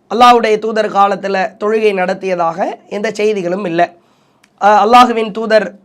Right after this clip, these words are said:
மழை தொழுகை எந்த வகையில் நடத்தினார்கள் என்கிற செய்தியை நாம் பார்க்கிறோம். அஹ், ரசூல் ஸல்லல்லாஹு அலைஹி வஸல்லம் அவங்கள்ட்ட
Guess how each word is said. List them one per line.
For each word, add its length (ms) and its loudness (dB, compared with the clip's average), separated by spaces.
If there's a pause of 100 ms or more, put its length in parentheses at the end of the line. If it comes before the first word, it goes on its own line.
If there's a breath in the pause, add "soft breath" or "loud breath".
(440)
மழை 440 2
தொழுகை 640 0 (260)
எந்த 320 0
வகையில் 420 2
நடத்தினார்கள் 800 0
என்கிற 500 -2
செய்தியை 440 -4
நாம் 240 -2
பார்க்கிறோம். 600 -2 (960)
அஹ், 280 -4
ரசூல் 280 -6
ஸல்லல்லாஹு 280 2
அலைஹி 160 -2
வஸல்லம் 360 -4 (280)
அவங்கள்ட்ட 580 -2